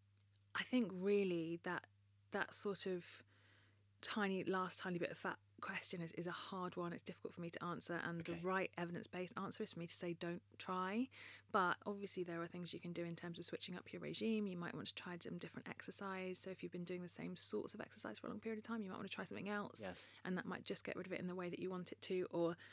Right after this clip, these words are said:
Speaker 2: Yeah.
Speaker 1: disguise it with something else <laughs> or
Speaker 2: Yeah.
Speaker 1: whatever. But there's, you know, ultimately just reflect on why, and is it really necessary, or are you just punishing your body and, and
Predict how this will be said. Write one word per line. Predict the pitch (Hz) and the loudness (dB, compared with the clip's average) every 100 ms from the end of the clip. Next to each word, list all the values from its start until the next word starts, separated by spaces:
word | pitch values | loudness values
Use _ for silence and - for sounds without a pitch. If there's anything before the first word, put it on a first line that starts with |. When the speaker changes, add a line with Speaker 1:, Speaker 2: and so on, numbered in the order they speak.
| - | -6
Speaker 2:
Yeah. | - - | -4 0
Speaker 1:
disguise | 180 - - 190 190 | 4 6 6 2 2
it | - | -2
with | 175 | -2
something | 196 - 185 | -2 2 8
else | 220 208 226 | 8 10 10
<laughs> | - | 12
or | 247 | 12
Speaker 2:
Yeah. | |
Speaker 1:
whatever. | 285 214 190 196 | 12 10 8 8
But | 185 - | 6 6
there's, | 214 202 - - - - - | 6 6 0 -10 -12 -12 -2
you | 220 | 4
know, | 202 175 175 - - - - - - | 6 6 4 0 -10 -20 -4 -4 0
ultimately | 214 - 196 170 | 0 2 2 0
just | 170 175 180 | 0 0 0
reflect | 160 - 185 | -2 -4 -4
on | 180 | -2
why, | 175 | 0
and | 175 175 | 0 -2
is | 175 | -4
it | |
really | 180 175 | -4 -6
necessary, | 175 - 180 180 180 180 | -6 -2 -2 -2 -4 -4
or | 185 | -4
are | |
you | 185 180 | -4 -4
just | 185 - | -6 -6
punishing | 185 180 175 | -6 -6 -4
your | 175 | -4
body | 185 175 190 | -4 -4 -4
and, | 190 | -6
and | - 185 | -6 -6